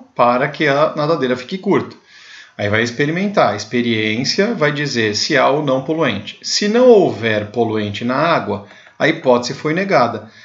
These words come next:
Então você gera uma nova hipótese e começa o processo de novo. Se realmente houver,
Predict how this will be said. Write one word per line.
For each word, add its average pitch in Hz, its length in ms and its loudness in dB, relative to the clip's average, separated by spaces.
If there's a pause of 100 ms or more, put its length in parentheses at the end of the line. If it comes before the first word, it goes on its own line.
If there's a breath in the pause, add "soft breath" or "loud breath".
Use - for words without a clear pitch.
(180 loud breath)
Então 120 280 2
você 120 520 0
gera 120 640 2
uma 123 180 0
nova 107 300 -2
hipótese 143 640 2
e 240 120 0
começa 131 520 0
o - 20 -10
processo 147 540 -4
de 165 120 -6
novo. 98 420 -6 (320 loud breath)
Se - 300 2
realmente 139 520 2
houver, 107 560 -2